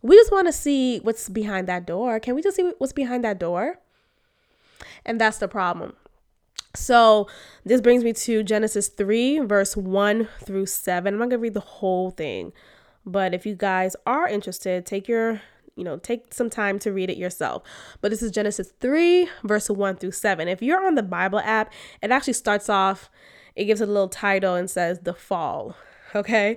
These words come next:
So now the serpent was more crafty than any of the wild animals the Lord God had made. He said to the woman, "Did God really say, 'You must not eat from any tree in the garden'?" Now, see, already right there is an example of the devil's way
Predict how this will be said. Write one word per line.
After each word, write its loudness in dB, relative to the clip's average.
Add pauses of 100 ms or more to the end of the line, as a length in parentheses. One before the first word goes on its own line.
(460)
So 8
now 10
the 6
serpent 6
was 4
more 2
crafty 2
than 0
any 2
of 2
the 2
wild -2
animals 4
the -6
Lord 0
God 2
had -2
made. -4 (320)
He -2
said 0
to -6
the 0
woman, 0
"Did -4
God -2
really 4
say, -2 (260)
'You -2
must -2
not -2
eat -8
from -4
any -6
tree -6
in -6
the -6
garden'?" -4 (260)
Now, 2
see, 0
already 0
right -2
there 0
is -4
an -2
example -2
of -2 (500)
the -4
devil's 2
way -2